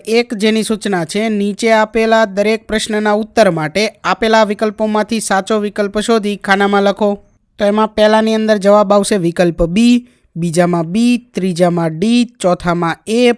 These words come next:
પાંચમામાં ડી, છઠ્ઠામાં સી, સાતમામાં ડી, આઠમામાં બી, ત્યાર પછી આગળ નવમામાં એ અને દસમામાં આવશે ડી,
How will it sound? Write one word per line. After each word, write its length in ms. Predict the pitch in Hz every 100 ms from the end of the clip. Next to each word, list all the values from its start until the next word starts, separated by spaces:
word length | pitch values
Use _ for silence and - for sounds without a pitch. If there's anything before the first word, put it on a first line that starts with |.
| -
પાંચમામાં 680 | 180 180 170 160 165 165
ડી, 220 | 170 220 214 _ _ _ _ _ _ _ _
છઠ્ઠામાં 540 | - 196 - 185 175 170
સી, 320 | - 247 262 247 _ _ -
સાતમામાં 640 | 196 180 - 180 175 170
ડી, 220 | 180 247 262 -
આઠમામાં 640 | 185 190 180 190 190 180 170
બી, 200 | 240 247 247 247 _ _ _ _ -
ત્યાર 160 | 170
પછી 240 | 170 180 190
આગળ 300 | 185 196 196
નવમામાં 580 | 185 185 180 180 180 - -
એ 120 | 240 262
અને 260 | 233 196 175
દસમામાં 580 | 170 196 208 208 202 175
આવશે 320 | 156 - 185
ડી, 280 | 175 220